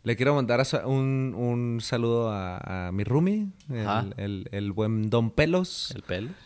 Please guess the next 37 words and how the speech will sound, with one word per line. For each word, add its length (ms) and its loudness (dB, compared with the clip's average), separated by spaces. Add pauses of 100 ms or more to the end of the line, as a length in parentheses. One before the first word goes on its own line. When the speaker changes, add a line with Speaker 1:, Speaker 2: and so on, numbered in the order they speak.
(120)
Speaker 1:
Este, 800 -2
que 340 -2
no 100 2
sé 120 -2
por 100 2
qué, 380 6
como 180 4
que 380 4
trae, 240 4 (300)
trae 280 4
arena 240 2
en 100 0
la 100 2
vagina 840 -2
los 220 -4
últimos 540 -4
días. 560 -2 (520)
Entonces, 500 0
espero 420 4
la 80 6
situación 420 0
mejore, 540 0 (460)
que 120 -2
le 100 0
cambie 260 2
el 40 2
humor, 300 2 (580)
que 140 -4
todo 180 -2
esté 220 -4
bonito, 560 0 (100)
se 220 -6
le 100 0
quiere, 480 0
se 180 -10
le 80 -4
aprecia. 520 -2